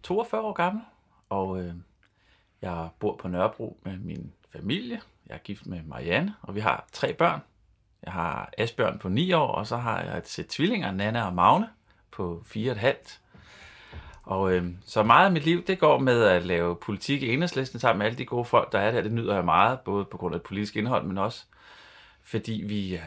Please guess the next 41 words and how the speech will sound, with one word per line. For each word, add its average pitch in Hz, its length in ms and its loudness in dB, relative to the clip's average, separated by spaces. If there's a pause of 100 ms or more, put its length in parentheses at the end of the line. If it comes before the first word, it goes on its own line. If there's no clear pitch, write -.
sammen 143 500 2
om 113 160 0
et 95 80 -6
politisk 113 340 -8
projekt. 139 340 -4
Det 135 80 -8
kan - 80 -6
jeg 127 60 -2
enormt 127 180 -4
godt 135 120 -6
lide. 170 260 -8 (560)
Øh, 101 60 -14 (880)
og 90 140 -4
resten 98 260 -2
af 104 60 -8
tiden, 101 160 -6
der 113 60 -2
bruger 117 220 0
jeg 92 120 0 (100)
egentlig 87 220 -12
mest 87 220 -10
på - 60 -6
at 90 60 -6
være 85 100 -4
sammen - 220 -6
med 90 60 -10
min 90 80 -12
familie, 90 520 -10
og - 100 -14 (200)
vi 107 200 -10
er 110 40 -8
sådan 107 140 -6
en 98 40 -8
helt 101 160 -8
almindelig 92 380 -6 (400)
spaghetti 90 400 -6
kødsovs 92 480 -4
familie 92 640 -6
derhjemme, 90 400 -4
så, 117 320 -2
<laughs> 104 80 -4